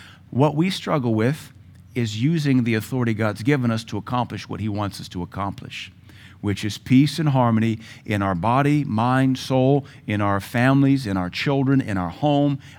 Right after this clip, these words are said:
on our job, and anything under us. And so authority is not for the faint of heart, nor is it for the lazy or the mute. But even the mute, if he was a good leader, he'd have he'd be using semaphore and codes and smoke,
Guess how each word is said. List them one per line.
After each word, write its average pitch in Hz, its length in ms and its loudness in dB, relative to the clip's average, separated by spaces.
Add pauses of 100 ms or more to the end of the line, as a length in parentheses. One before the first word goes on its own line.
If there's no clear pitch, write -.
(120)
on 107 160 0
our 92 160 -4
job, 127 560 0 (360)
and 101 200 0
anything 135 480 2
under 101 340 -2
us. - 320 -12 (1400)
And - 120 -14
so 113 380 -2
authority 135 400 2
is 117 80 0
not 127 180 0
for 123 120 -4
the 110 80 0
faint 131 260 2
of 113 80 -2
heart, 135 240 0
nor 123 220 2
is 117 80 -4
it 113 80 -8
for 123 120 -2
the 117 80 2
lazy 131 440 4
or 127 80 0
the 120 80 2
mute. 120 340 2 (880)
But 120 140 6
even 147 220 8
the 127 80 4
mute, 143 280 6
if 101 80 -6
he 131 80 6
was 123 160 2
a 110 60 -2
good 120 160 2
leader, 123 260 4
he'd 110 160 2
have 120 300 2 (480)
he'd 117 80 -4
be 117 80 4
using 113 240 4
semaphore 113 640 2
and 87 100 -4
codes 123 380 0
and 95 80 -4
smoke, 123 340 -4